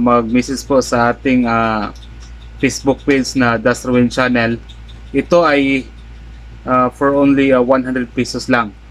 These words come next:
But anyway, ah, magkano po ba yung, ah, ginagastos natin sa loob ng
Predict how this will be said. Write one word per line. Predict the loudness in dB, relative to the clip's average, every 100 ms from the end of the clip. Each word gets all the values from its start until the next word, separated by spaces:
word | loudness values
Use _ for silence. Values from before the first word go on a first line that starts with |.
| -20 -8
But | -2 0 2
anyway, | 4 4 2 0 -8 -20 -20 -20 -20 -20 -20 -8
ah, | 0 2 4 4 4 0 -2 -6
magkano | -2 2 2 2
po | 0
ba | 2 2
yung, | 2 2
ah, | 2 2
ginagastos | 0 0 -2 -4 -2
natin | 0 0 -2
sa | 0
loob | 2 2 0
ng | 0 0 0 -2 -6